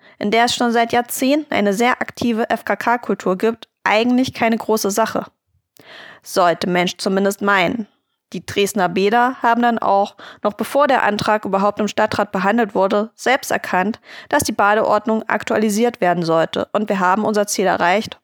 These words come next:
ohne dass es durch den Stadtrat musste. Ach, wär es doch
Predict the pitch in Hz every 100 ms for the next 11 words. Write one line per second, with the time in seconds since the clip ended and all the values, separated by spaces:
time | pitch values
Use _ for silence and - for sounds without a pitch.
0 | _ - 220 240 247 254 196 208 220 -
1 | 214 233 - 262 - 180 175 - - -
2 | - _ _ _ - - - - - -
3 | - 233 240 214 226 226 208 202 - 202
4 | -